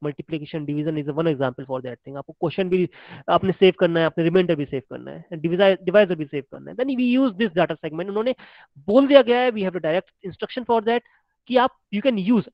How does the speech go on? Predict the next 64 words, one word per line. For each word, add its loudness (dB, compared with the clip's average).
ऐसा 0
नहीं 0
है 2
कि -4
आप 2
accumulator -2
का -4
यूज़ -2
नहीं -2
कर -6
सकते, -14
you -10
can -2
use -2
that 0
accumulator -4
also, -6
but -12
eight -4
zero 2
eight -6
six -8
defined 0
कि -8
उन्होंने 0
बोला 0
है -2
कि -12
it -8
is -4
better -2
to -10
use -4
the 2
data -4
segment। -10
हम -8
आपको -6
एक -4
रजिस्टर -4
दे -2
रहे -4
हैं, -8
you -8
can -6
use -4
other 0
registers -4
also, -4
no 0
problem, -2
but -8
you -6
have -6
to, -2
आपको 0
उसको -6
डायरेक्ट -2
स्पेसिफाई, 0
उसको -4
इनिशियलाइज 2
करना -2
पड़ेगा। -12
But -6